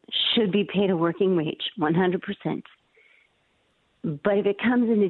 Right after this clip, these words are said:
digging heels in on either side and not being able to compromise and find an agreement for the benefit for all of our kids, there are close to a million kids in L A U S D, you know, six hundred seventy thousand, I believe. Um,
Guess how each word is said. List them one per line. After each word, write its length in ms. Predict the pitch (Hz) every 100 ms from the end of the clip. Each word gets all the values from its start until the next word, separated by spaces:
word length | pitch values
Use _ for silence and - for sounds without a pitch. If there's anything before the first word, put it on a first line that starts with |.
| 156
digging 420 | 208 208 214 214 185
heels 300 | 208 190 170
in 180 | 180 175
on 160 | 170 160
either 400 | - 165 156 156 -
side 320 | 160 143 - 175 -
and 140 | 180
not 260 | 185 180 - -
being 240 | 190 185
able 140 | 185 175
to 80 | 165 - -
compromise 540 | 170 175 165 160 160 -
and 180 | 185 180 -
find 220 | - 180 196
an 80 | 175
agreement 520 | 151 165 156 151 - -
for 80 |
the 140 | 170 151 _
benefit 520 | 185 170 175 - - -
for 100 | - - -
all 260 | 190 220 208
of 100 | 208
our 120 | 156
kids, 340 | - 180 151 - -
there 140 | 160
are 140 | 156 160
close 260 | - 190 - -
to 60 |
a 40 | 220
million 380 | 208 214 214
kids 320 | 202 214 190 147
in 160 | 170 160
L 120 | 160
A 80 | 151
U 120 | 156
S 100 | 160 - -
D, 220 | 165 175 _ _ _ _ - - -
you 160 | 165
know, 120 | 156 156 -
six 160 | -
hundred 280 | - 165 135 -
seventy 360 | 156 156 - - - -
thousand, 340 | 165 151 165
I 40 |
believe. 360 | 147 160 165 160 - - - - - _ _ _ -
Um, 420 | 170 175 165 170